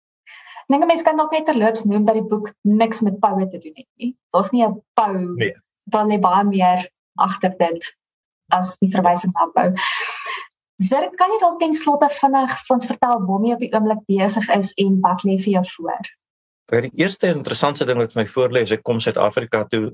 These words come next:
Speaker 2: in September, Oktober. Ehm, ek sal by, ek dink in Pretoria by, ehm, Aardklop dalk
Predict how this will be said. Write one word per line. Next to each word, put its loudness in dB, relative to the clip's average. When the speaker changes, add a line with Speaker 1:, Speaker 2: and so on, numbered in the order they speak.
Speaker 2:
in -4
September, -2
Oktober. -2
Ehm, -2
ek -6
sal -2
by, -2
ek -14
dink 0
in -6
Pretoria 0
by, -2
ehm, -4
Aardklop -2
dalk -2